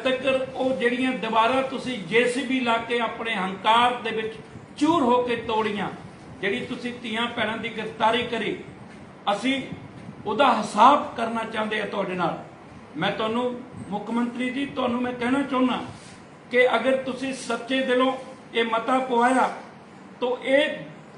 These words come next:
ਆਉਣ ਵਾਲੇ ਇੱਕ ਦੋ ਦਿਨ ਦੇ ਵਿੱਚ ਡਾਇਰੈਕਟਰ ਤੋਂ ਇਹਦੀ ਪ੍ਰਵਾਨਗੀ ਕਰਾਓ ਔਰ ਪੰਜਾਬ ਦੀਆਂ ਸੰਗਤਾਂ ਤੋਂ ਖੁੱਲ੍ਹੇ ਦਿਲ ਨਾਲ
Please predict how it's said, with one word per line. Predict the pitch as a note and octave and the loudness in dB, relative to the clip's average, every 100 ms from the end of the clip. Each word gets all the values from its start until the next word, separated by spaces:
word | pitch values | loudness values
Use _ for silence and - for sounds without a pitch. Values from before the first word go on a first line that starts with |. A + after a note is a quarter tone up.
| - - | -14 -2
ਆਉਣ | G#3 C4 C4 | 4 4 4
ਵਾਲੇ | C4 C4+ C4+ - | 4 4 4 2
ਇੱਕ | C4+ C#4 | -4 -2
ਦੋ | G3+ C4 | 0 2
ਦਿਨ | C4+ C4 | 2 2
ਦੇ | C4 | 4
ਵਿੱਚ | C4+ C4 C4 | 2 0 -4
ਡਾਇਰੈਕਟਰ | F#3+ B3 B3 C4 | -2 -2 -2 -4
ਤੋਂ | B3+ C4 | -2 0
ਇਹਦੀ | C4 C4+ | 0 0
ਪ੍ਰਵਾਨਗੀ | C4 B3 B3 B3+ B3 B3+ | 0 0 2 0 0 -4
ਕਰਾਓ | - B3 A#3+ D3+ - - - - - - - - - | 0 2 0 -2 -10 -16 -18 -16 -16 -16 -18 -20 2
ਔਰ | G#3+ C4 - | 4 4 2
ਪੰਜਾਬ | B3 A#3 A#3 A#3+ B3+ C4+ | 0 4 6 8 6 2
ਦੀਆਂ | C4+ C4+ C4 | 0 0 -4
ਸੰਗਤਾਂ | - B3 B3 - C4+ C4+ C#4 | -4 -2 -2 0 0 0 4
ਤੋਂ | C4+ C4 - - | 4 4 -2 -4
ਖੁੱਲ੍ਹੇ | C4+ D4+ E4 D#4 A3 | -2 0 -2 -2 0
ਦਿਲ | B3 B3+ | 2 2
ਨਾਲ | C4+ | 2